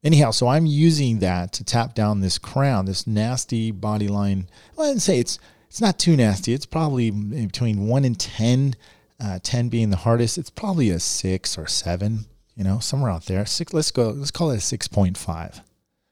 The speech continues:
body line. Now, they, they are not easy by any means for a person who doesn't understand how to read crowns or, or, um, un-, uh, know how to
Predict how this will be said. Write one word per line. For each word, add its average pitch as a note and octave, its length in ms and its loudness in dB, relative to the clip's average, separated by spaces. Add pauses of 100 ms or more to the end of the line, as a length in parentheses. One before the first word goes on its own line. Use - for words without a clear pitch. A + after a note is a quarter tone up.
(160)
body F#2 240 0
line. F2+ 240 -2 (760)
Now, D3+ 80 6
they, C3+ 240 6 (100)
they A#2 100 2
are A2+ 120 4
not E3+ 220 8
easy D#3 260 4
by A#2 200 2
any B2 200 4
means A#2 300 2
for G#2+ 280 -2
a G2 60 -2
person A#2 320 -2
who G#2+ 80 2
doesn't G#2 260 2
understand G2+ 420 0
how G2 120 0
to F#2+ 200 -2 (360)
read A2 320 2
crowns G2 560 0
or, F#2 280 -4 (520)
or, F2+ 480 -4
um, F#2+ 380 -14 (500)
un-, A#2 280 2 (100)
uh, A2 140 -6 (260)
know A2 240 4
how G#2+ 160 2
to G2 220 -4